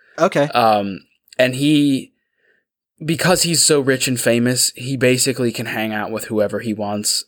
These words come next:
Speaker 2: And he invited, he invites pros over to his place all the time. And it, obviously, if you invite professional skaters to your house to skate with you, you're gonna get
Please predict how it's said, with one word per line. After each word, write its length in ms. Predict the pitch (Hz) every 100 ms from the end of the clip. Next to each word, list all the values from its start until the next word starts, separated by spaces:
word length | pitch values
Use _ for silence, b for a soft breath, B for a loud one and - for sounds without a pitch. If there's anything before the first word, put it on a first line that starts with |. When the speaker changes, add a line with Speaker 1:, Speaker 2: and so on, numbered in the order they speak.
| _
Speaker 2:
And 220 | 117 104
he 180 | 120 113
invited, 580 | 117 117 117 110 101 - _ -
he 100 | 165
invites 340 | 135 143 135
pros 580 | - - 107 107 107 104
over 300 | 107 104 107
to 160 | 107 107
his 180 | 104
place 420 | - - 98 98 - _
all 260 | 98 98
the 100 | 101 95
time. 580 | 110 95 95 90 95 - b b -
And 240 | 123 104 - _ b b b -
it, 200 | 127 123
obviously, 520 | 123 117 113 - 120
if 120 | 107
you 120 | 113 107
invite 540 | 107 113 110 - _
professional 680 | - 120 - 107 - 107 98
skaters 440 | - 101 98 101
to 100 | -
your 140 | 104 95
house 280 | 98 98 -
to 80 |
skate 280 | 104 - 101
with 140 | 95 110
you, 140 | 101
you're 140 | 98
gonna 280 | 101 107 101
get 360 | 101 104 95